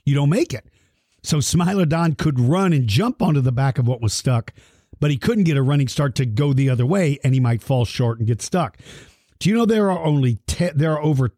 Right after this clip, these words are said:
one hundred thousand Smilodon bones found in the La Brea Tar Pits? One hundred thousand. Well, the number one feature about this cat, though, are those teeth, those massive fangs.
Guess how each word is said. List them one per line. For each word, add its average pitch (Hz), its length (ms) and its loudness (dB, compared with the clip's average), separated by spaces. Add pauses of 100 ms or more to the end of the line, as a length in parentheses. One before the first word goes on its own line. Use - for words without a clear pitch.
(120)
one 190 440 2
hundred 175 580 0 (300)
thousand 175 680 2 (220)
Smilodon 127 840 0
bones 120 340 0
found 113 420 0 (220)
in 123 120 2
the 120 80 2
La 117 160 0
Brea 113 300 0
Tar 107 260 -2
Pits? - 340 -10 (560)
One 175 300 2
hundred 165 560 2
thousand. 117 680 0 (520)
Well, 185 160 0
the 190 160 2
number 269 340 2
one 196 220 2
feature 160 320 0
about 127 240 0
this 120 180 -2
cat, 135 280 -2
though, 123 120 0
are 110 60 0
those 107 260 0
teeth, 110 340 -2
those 135 280 2
massive 156 680 2
fangs. 107 720 -2